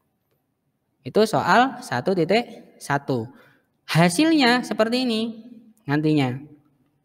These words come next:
Nah, hasil ini coba ditiru semirip mungkin, contohnya lebar baris.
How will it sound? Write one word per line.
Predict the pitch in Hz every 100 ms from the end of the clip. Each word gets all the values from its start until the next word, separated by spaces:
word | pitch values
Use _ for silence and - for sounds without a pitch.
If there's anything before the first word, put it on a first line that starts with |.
| _ _ _ _ _ _ _ _ _ _ _ _ _ _ _ _ _ -
Nah, | 135 135
hasil | 131 143 143 208
ini | 247 330 269 226
coba | 220 185 233
ditiru | 220 180 160 170 233 175 131 - - -
semirip | - 165 170 175 185
mungkin, | 190 202 202
contohnya | 170 151 147 135 185 214
lebar | 190 202 165 156 165
baris. | 131 139 196 135 - - -